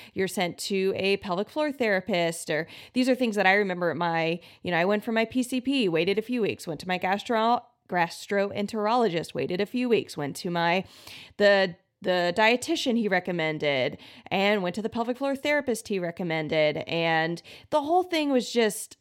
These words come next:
really <laughs> stop and go. And, and I didn't feel like in general, I got a lot of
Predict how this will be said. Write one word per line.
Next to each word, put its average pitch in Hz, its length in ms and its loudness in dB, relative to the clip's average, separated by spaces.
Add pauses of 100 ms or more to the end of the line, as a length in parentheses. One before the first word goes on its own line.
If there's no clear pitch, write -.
really 277 300 2
<laughs> - 0 -
stop - 540 0
and 240 240 4
go. 226 400 4 (380)
And, 202 720 4 (240)
and 208 280 2
I 220 60 4
didn't 190 400 -2
feel 233 160 0
like 220 280 4
in 190 260 -2
general, 190 560 0
I 175 100 2
got 175 300 2
a 190 80 -2
lot 156 380 0
of 165 300 -2